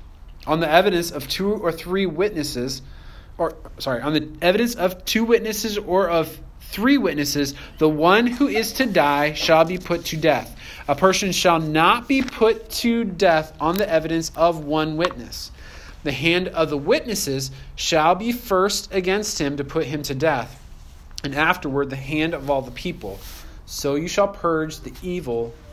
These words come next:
from your midst." If you can imagine with me for a moment, uh, a home, and within that home,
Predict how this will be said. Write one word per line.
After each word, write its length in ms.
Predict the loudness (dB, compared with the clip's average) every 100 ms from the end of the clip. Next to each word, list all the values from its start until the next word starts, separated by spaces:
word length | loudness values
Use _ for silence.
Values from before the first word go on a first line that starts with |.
| -8
from 200 | -6 -4
your 100 | -4
midst." 580 | -8 -10 -12 -10 -10 -14 -20 -20 -20 -20 -20 -18 -18 -16 -14 -14 -14 -16 -16 -14 -10 -10 -10 -14 -18 -18 -16 -14 -16 -18 -20 -20 -20 -8
If 100 | -4
you 60 |
can 100 | -2
imagine 340 | 0 2 2 2
with 140 | -4
me 80 | -6
for 140 | -2
a 60 | -2
moment, 360 | 0 0 -2 -8 -18 -20 -20 -20 -20 -20 -20 -10
uh, 360 | -4 -4 -4 -10 -8
a 80 | -4
home, 500 | 0 0 -2 -6 -14 -20 -20 -20 -20 -20 -20 -20 -20 -8
and 180 | -4 -2
within 240 | -2 -2
that 160 | -2 -2
home, 480 | -2 0 0 -2